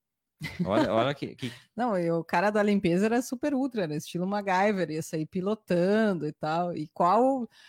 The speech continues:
Speaker 2: né, a razão pra te sequestrar, assim? Que, que
Speaker 1: Não.
Speaker 2: grande vantagem teria pra ele?
Speaker 1: Ah, não sei. Mas pra quem não conhece, tô, tô falando aqui do avião, ele é um, uma espécie de palafita, né? Ele tá colocado sobre quatro
Speaker 2: Sim, agora ele
Speaker 1: colunas
Speaker 2: tá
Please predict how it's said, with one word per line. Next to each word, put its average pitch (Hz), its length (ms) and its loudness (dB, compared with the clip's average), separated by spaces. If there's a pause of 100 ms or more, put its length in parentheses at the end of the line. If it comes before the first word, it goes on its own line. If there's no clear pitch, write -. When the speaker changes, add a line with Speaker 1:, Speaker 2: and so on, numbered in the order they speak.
(140)
Speaker 2:
né, 170 200 -4
a 202 160 0
razão 196 600 0
pra 214 160 -2
te 170 460 -4
sequestrar, 175 760 -4
assim? 170 360 -8
Que, 135 380 -12 (260)
que - 120 -6
Speaker 1:
Não. 214 100 4
Speaker 2:
grande 240 340 4
vantagem 233 720 4
teria 190 560 0
pra 160 240 -6
ele? 175 240 -4
Speaker 1:
Ah, 127 260 0
não 117 160 -2
sei. 98 560 -4 (340)
Mas 107 460 2
pra 104 160 -4
quem 135 140 -2
não 165 160 -2
conhece, 101 640 -4
tô, 78 180 -18
tô 95 160 -8
falando 101 360 -4
aqui 107 200 -8
do 98 100 -4
avião, 92 540 -2
ele 92 220 -2
é 87 260 0
um, 123 240 -4
uma 87 160 -6
espécie 92 520 -8
de 90 400 -8
palafita, 90 720 -4
né? 85 160 -4
Ele 85 120 -8
tá 82 140 -10
colocado 85 520 -4
sobre 85 260 -10
quatro - 300 0
Speaker 2:
Sim, 202 60 2
agora - 220 2
ele - 60 4
Speaker 1:
colunas 226 220 2
Speaker 2:
tá 233 360 2